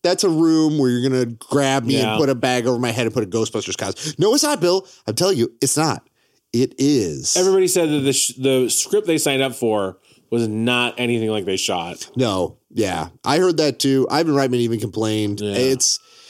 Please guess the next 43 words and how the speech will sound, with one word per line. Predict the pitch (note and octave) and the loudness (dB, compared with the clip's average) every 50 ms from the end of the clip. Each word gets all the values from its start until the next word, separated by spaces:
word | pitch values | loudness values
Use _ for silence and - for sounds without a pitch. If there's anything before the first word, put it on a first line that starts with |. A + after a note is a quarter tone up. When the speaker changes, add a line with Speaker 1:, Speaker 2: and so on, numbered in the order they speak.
| - - - | -12 -4 -2
Speaker 1:
it's | E3 E3 - - | 0 0 0 0
definitely | - D#3+ C#3 B2+ - C3 B2+ A#2+ A#2 A#2 A#2 A#2 G2+ | 0 0 -2 0 0 0 0 2 2 2 2 0 0
on | G2 A2 G#2+ | -2 -2 -2
many | A2 A2+ A2+ A2+ G#2+ | -2 -2 0 0 0
levels, | G#2+ G#2 G2+ F#2+ G2+ F#2 F2 - - - - _ - | 0 -2 -2 -2 -4 -4 -4 -8 -10 -14 -18 _ -4
but | - G#3+ | -2 0
it | A3+ A#3+ A#3 | 0 2 2
is | C4 A3+ G#3+ | 0 0 0
interesting | A#3 G3 E3+ F#3 D#3+ - F#3 F3+ E3+ D#3 D3+ C#3+ C3 - - _ - - | -2 -2 -4 -4 -2 0 0 0 2 0 0 -2 -4 -8 -12 _ -12 -4
that | - D3 | -2 0
it's | C3 C3 B2+ - | 0 0 -2 -2
become | C#3 A#2+ - - B2 A#2+ A#2 A2+ A2 G2+ F#2+ - _ _ _ _ _ _ _ _ _ _ _ _ _ - | -4 -4 -2 -2 -2 0 0 -2 -4 -6 -8 -16 _ _ _ _ _ _ _ _ _ _ _ _ _ -8
kind | - - A#2+ | -4 -2 -2
of | A#2 | -2
a | G#2 G2+ | -2 -2
cult | - B2 A2+ A2 | -2 -2 -2 -2
classic | - A2 G#2+ G2+ F#2+ - G#2+ G2 - - | -2 -4 -4 -2 -2 -2 -4 -4 -6 -8
because | - - - G2+ F2 F2 | -10 -6 -4 -4 -4 -4
it's | F2+ E2+ - - - | -4 -4 -4 -4 -4
the | - G2+ | -4 -4
Ghostbusters. | F2 E2 E2 - - - - - - E2+ D#2+ D#2 D#2 - - - - _ - | -6 -4 -6 -6 -8 -8 -8 -8 -8 -8 -8 -6 -6 -6 -6 -6 -8 _ -8
And | - G2+ | -6 -4
they | F#2+ | -4
Speaker 2:
Yeah. | F2 | -4
Speaker 1:
just, | E2+ E2 - - - - - B2 A#2+ - - | -4 -6 -6 -8 -10 -16 -20 -20 -12 -4 -2
I | C3+ | -2
just | D3+ D#3 F#3+ F3 - | 0 0 -2 -2 0
remembered | D#3+ D3+ D3+ C#3 C3+ C3 A#2 | 2 2 2 4 2 0 0
that | A#2 A#2 | -2 -4
the | - B2 | -4 0
whole | A#2 D#3 C#3+ B2+ | 0 2 2 2
movie | B2+ E3 G#3+ F#3+ C#3 B2+ G#2+ | 2 2 2 2 2 2 2
is | G2 F#2 - | 0 -2 -2
kind | - A#2 G#2+ G2+ | -4 -4 -4 -4
of | F#2+ D#2+ F#2 | -6 -6 -6
a | F2+ E2+ E2 D#2+ D#2 D#2+ - _ _ _ _ _ _ _ _ _ _ _ _ _ - | -6 -6 -6 -6 -8 -10 -14 _ _ _ _ _ _ _ _ _ _ _ _ _ -8
New | G2+ G#2+ B2 | -2 0 0
Year's | B2 A#2+ A2 G#2 F#2+ F2 - | 0 0 0 -2 -2 -4 -2
Eve | A2+ C3+ D3+ C#3+ A#2 F2+ D2 - - | -2 -2 -2 -2 -4 -6 -10 -10 -8
movie. | F#2 F2 E2 C#2+ - D#2 C#2+ C2+ B1+ - F2+ F#2 F#2 F#2 F#2+ _ _ - | -6 -6 -6 -8 -10 -12 -12 -12 -14 -14 -16 -16 -18 -20 -20 _ _ -12
It's | - F#2 F#2 - - | -10 -8 -6 -6 -6
the | - - G#2+ G2+ F#2+ F#2 E2 - | -2 -2 -2 0 0 -2 -4 -6
changing, | - - - - C3 C3+ C#3 C3 A#2+ G#2+ G#2+ A2+ G#2+ G#2 G#2+ G#2+ | -4 -4 -2 0 0 0 0 0 0 0 -2 -2 -2 -2 -4 -6